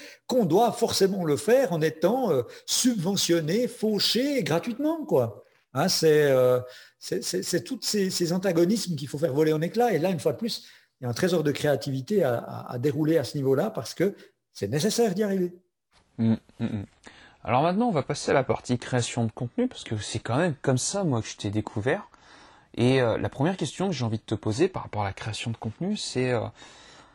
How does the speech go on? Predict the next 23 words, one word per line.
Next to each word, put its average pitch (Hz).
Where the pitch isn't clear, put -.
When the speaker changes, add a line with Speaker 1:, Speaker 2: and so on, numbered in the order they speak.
Speaker 2:
euh, 50
comment, 185
en 285
fait, -
tu -
trouves 175
les 95
sujets, 113
en 175
fait, 117
sur -
lesquels 113
tu -
vas, 82
voilà, 127
tu, -
tu -
vas -
créer -
ton 92
contenu ? 90
Est-ce -
que 98